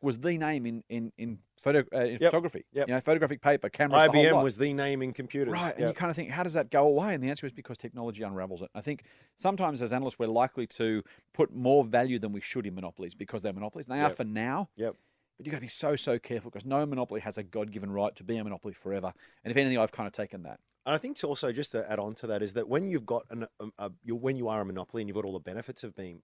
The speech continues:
Speaker 2: a, a monopoly, I mean, that's kind of revealed in your numbers. So when things do change,
Speaker 1: Right,
Speaker 2: there's
Speaker 1: right.
Speaker 2: only one direction for that to
Speaker 1: <laughs>
Speaker 2: sort of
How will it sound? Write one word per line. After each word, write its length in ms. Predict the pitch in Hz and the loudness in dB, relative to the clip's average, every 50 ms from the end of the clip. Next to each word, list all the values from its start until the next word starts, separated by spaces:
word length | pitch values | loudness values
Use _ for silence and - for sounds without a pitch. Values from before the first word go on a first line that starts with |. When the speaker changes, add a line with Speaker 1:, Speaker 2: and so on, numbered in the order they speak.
| _ - | _ -20
Speaker 2:
a, 100 | 95 - - | -20 -20 -18
a 60 | 92 | -18
monopoly, 480 | 92 90 85 85 90 - _ 101 92 87 | -16 -14 -14 -16 -16 -18 _ -20 -18 -12
I 40 | 92 | -10
mean, 140 | 107 104 117 | -8 -6 -6
that's 180 | 143 156 - | -6 -6 -8
kind 320 | - - 170 165 151 147 120 | -12 -10 -10 -8 -8 -8 -8
of 100 | 104 _ _ _ _ _ _ _ _ - | -12 _ _ _ _ _ _ _ _ -2
revealed 560 | 113 120 113 92 101 117 117 117 110 107 - - | 0 0 0 0 0 -2 0 0 -2 -4 -6 -10
in 180 | - 107 104 104 | -12 -12 -10 -10
your 200 | 104 92 87 85 | -10 -10 -10 -12
numbers. 440 | 82 82 87 101 110 95 85 85 - | -12 -10 -10 -8 -8 -8 -10 -10 -6
So 120 | - 123 117 | -4 -4 -2
when 260 | 110 143 170 185 180 | 0 0 -2 -2 -4
things 340 | - 151 139 123 110 92 92 | -6 -6 -6 -6 -8 -10 -10
do 180 | - 113 127 | -8 -8 -6
change, 160 | 147 165 - | -6 -4 -2
Speaker 1:
Right, 140 | 131 104 82 | 0 0 0
Speaker 2:
there's 120 | 165 170 170 | 0 -2 -2
Speaker 1:
right. 100 | - 170 | -2 -2
Speaker 2:
only 260 | 185 202 208 208 170 | 0 2 2 2 2
one 200 | 151 139 135 123 | 0 0 0 0
direction 480 | 110 113 104 107 104 - - - 104 95 | 0 0 0 0 -2 -4 -6 -8 -8 -10
for 120 | - - | -8 -6
that 180 | 95 90 - - | -4 -4 -2 -2
to 80 | 110 | -4
Speaker 1:
<laughs> 0 | |
Speaker 2:
sort 200 | - - 123 98 | -4 -2 -2 -2
of 40 | 98 | -2